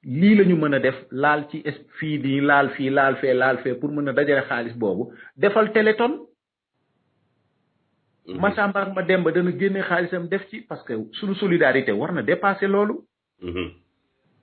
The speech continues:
Speaker 1: Mais bu fekkee, euh, ki ñu jiite moom moo def une certaine déclaration, vraiment, ñun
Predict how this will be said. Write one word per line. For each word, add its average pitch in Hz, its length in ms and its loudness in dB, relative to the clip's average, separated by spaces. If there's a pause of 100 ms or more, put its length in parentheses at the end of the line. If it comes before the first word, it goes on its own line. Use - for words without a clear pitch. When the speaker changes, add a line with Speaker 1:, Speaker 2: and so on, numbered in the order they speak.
(680)
Speaker 1:
Mais 131 140 4
bu 143 120 0
fekkee, 185 600 2 (140)
euh, 135 280 4 (420)
ki 185 80 -4
ñu 185 160 -2
jiite 165 240 4
moom 143 220 2
moo 156 120 0
def 147 200 -2
une 143 120 -4
certaine 139 360 -4
déclaration, 117 680 -2
vraiment, 123 420 -2 (720)
ñun 214 260 4